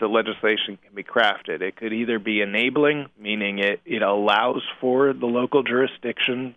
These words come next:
to adopt, um, a tourism improvement or stadium improvement district, or it could compel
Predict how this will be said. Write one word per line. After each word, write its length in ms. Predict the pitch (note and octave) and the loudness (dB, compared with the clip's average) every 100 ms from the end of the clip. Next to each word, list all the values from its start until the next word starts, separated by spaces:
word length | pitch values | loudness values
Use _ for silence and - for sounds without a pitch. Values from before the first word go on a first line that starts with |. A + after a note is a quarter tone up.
| - | -4
to 260 | A#2 A#2 A2+ - - - | 0 2 0 -6 -16 0
adopt, 600 | C3+ A#2 A#2 B2 C3+ - D3+ | 0 2 2 2 0 -6 -2
um, 340 | C3 A#2+ A#2 | 0 0 0
a 120 | B2 | -2
tourism 440 | B2 B2+ B2 A2 A2+ | 0 2 2 2 -2
improvement 520 | G#2+ - A#2 A#2+ A2 | -2 0 2 0 -2
or 80 | G2+ | -4
stadium 400 | - A#2+ A#2 A2+ | 0 2 2 0
improvement 480 | G#2+ B2 A#2 A#2 A2+ | 0 2 2 0 -2
district, 380 | A2+ C3 A#2 - - - | 0 0 -2 -4 -14 4
or 200 | D#3 D#3 | 6 6
it 80 | B2+ | 2
could 180 | C3 - | -4 -4
compel 760 | A#2 A2 - C#3+ A#2+ F#2 G#2 | -6 -6 0 2 4 2 -2